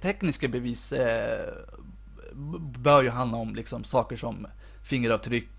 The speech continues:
och, och, och, och D N A och, och liknande. Och i det fallet så vet jag inte,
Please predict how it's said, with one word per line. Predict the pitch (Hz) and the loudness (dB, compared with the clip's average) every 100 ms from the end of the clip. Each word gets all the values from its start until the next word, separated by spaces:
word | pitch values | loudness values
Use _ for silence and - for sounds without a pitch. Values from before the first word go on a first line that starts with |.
| - | 0
och, | 107 104 - | 0 0 -2
och, | 117 110 104 | -2 -2 -4
och, | 120 104 117 | -6 -8 -6
och | 120 | -6
D | 107 131 | -4 -4
N | 117 117 | 0 0
A | 117 110 | 2 2
och, | 98 113 117 120 | 0 -2 -4 -2
och | 117 | -2
liknande. | 113 117 113 113 | -2 -2 -2 0
Och | 113 120 123 | -2 -2 0
i | |
det | 123 139 | 4 6
fallet | - 139 117 | 8 6 6
så | 127 | 2
vet | 139 | 4
jag | 135 | 4
inte, | 120 | 2